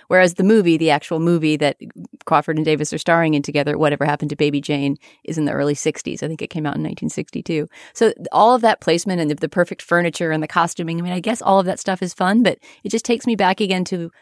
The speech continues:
fun adjacent. I mean, what it really sounded like to me, ultimately, when it came down to the words that they were speaking, was that they were delivering exposition, emotional exposition, right? As you just explained, it's about pain, so that we know how to feel about the scene to come.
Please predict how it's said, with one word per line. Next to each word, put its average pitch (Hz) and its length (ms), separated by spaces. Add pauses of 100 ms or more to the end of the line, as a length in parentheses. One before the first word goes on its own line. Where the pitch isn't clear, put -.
(160)
fun 180 360
adjacent. 156 600
I - 40
mean, 170 160
what 165 120
it 131 80
really 180 520 (180)
sounded 160 400
like 139 200
to - 100
me, 143 120
ultimately, 165 400
when 170 120
it - 60
came 185 180
down 180 160
to 165 100
the 156 100
words 165 380
that 175 140
they 170 120
were 156 100
speaking, 147 520
was 143 300 (180)
that 180 120
they 190 100
were 196 80
delivering 208 440
exposition, 196 640
emotional 170 460
exposition, 170 580
right? 147 240
As - 160
you 156 80
just 147 220
explained, 143 380
it's 135 100
about 151 320
pain, 151 420 (260)
so 202 140
that 170 120
we 180 100
know 175 220
how 180 160
to 180 100
feel 180 380
about 147 220
the - 40
scene 160 300
to 156 80
come. 160 420